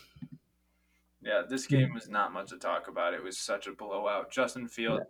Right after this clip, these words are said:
Speaker 2: Yeah.
Speaker 1: didn't play bad, but did not play anywhere near how people expected him to after the Clemson game.
Speaker 2: I wouldn't say expected him to, but for them to win, I feel like he had to play, he had to play better than how he played in Clemson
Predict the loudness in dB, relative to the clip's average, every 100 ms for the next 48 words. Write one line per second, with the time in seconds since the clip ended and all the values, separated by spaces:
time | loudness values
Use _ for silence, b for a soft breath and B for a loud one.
0 | -2 -2 2 2 2 2 2 2 0 -4
1 | -4 0 4 4 2 -2 -4 -2 -4 -2
2 | -2 -4 -4 -4 -4 0 0 0 -8 _
3 | _ _ _ -8 -6 -2 -4 0 0 0
4 | -2 -6 -10 -8 -2 -2 -2 -6 -10 -10
5 | -14 -14 -18 -18 -20 _ _ _ 12 12
6 | 12 12 12 12 12 12 12 12 12 12
7 | 12 12 12 12 12 12 0 8 12 12
8 | 12 12 12 12 12 12 12 6 -4 _
9 | _ 4 6 12 12 12 10 12 12 12
10 | 12 12 12 12 10 2 -16 _ _ _
11 | _ _ 10 12 12 12 12 12 12 12
12 | 12 12 12 12 12 12 12 12 12 12
13 | 10 10 8 6 6